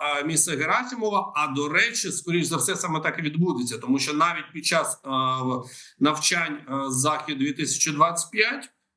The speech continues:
Путін там був присутній, він був присутній, це незвично для К Д Бшника в, е, військовому камуфляжі,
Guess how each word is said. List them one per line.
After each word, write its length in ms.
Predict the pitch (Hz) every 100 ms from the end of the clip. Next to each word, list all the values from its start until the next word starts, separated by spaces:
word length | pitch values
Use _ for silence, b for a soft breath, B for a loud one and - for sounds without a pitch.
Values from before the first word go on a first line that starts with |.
| _ - 151 151 131
Путін 600 | 226 202 190 214 262 294 - _ _
там 220 | 180 175 165
був 200 | 151 131
присутній, 640 | 165 - 143 123 127 160
він 300 | 151 196 214
був 280 | 165 240 233
присутній, 560 | 185 175 185 240 202
це 140 | 147 185 180
незвично 680 | 165 135 170 151 - 147 127 127
для 260 | 147 139
К 140 | 139 143
Д 140 | 143
Бшника 680 | 143 151 131 - 135 131 120
в, 180 | 120 147
е, 800 | 143 139 135 131 131 131 127
військовому 600 | 131 147 175 151 135 127
камуфляжі, 840 | 131 131 127 139 127 113 143 196